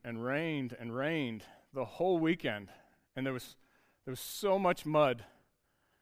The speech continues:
that the four-wheelers were getting stuck in these puddles, like, really stuck in the puddles. Like, you couldn't even see 'em anymore. And so what we," I was like, "Awesome. I believe you."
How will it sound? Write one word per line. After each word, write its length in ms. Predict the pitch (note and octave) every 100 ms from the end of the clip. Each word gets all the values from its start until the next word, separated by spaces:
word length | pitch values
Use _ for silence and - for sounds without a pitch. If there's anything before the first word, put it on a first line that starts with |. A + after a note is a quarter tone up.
| _ _
that 320 | A#2+ C#3 C3 - _
the 80 | C#3
four-wheelers 600 | - E3 F3+ F3+ D#3 C3+
were 100 | C#3+
getting 160 | D3+ C3+
stuck 360 | - D3+ D3+
in 100 | D3
these 160 | C3 A#2+
puddles, 560 | - C#3+ D3 D#3+ - - _ _ _ _ _ _ _
like, 160 | A2+ A2+ A2
really 360 | C3 G3+ F#3+ D#3
stuck 300 | - D3+ B2+
in 80 | B2
the 60 |
puddles. 320 | A#2 A#2 G2+ G2+
Like, 300 | B2 A2 - _ _ _
you 80 | C3
couldn't 280 | - A#3 A3+
even 180 | G3+
see 380 | C#3+ - - A3+
'em 100 | F#3+
anymore. 520 | C3+ A2+ G#2+ F2+ F2 - _ _ _ _ _ _ _ _
And 120 | D3
so 200 | - G3
what 240 | E3+ F#3+ F#3+
we," 240 | F#3+ F3
I 40 |
was 100 | C3
like, 140 | C3 B2+
"Awesome. 480 | D#3 - F3 B2 F#2+ _ _ _ _ _ _
I 80 | D3
believe 260 | E3 G#3
you." 240 | G3 C3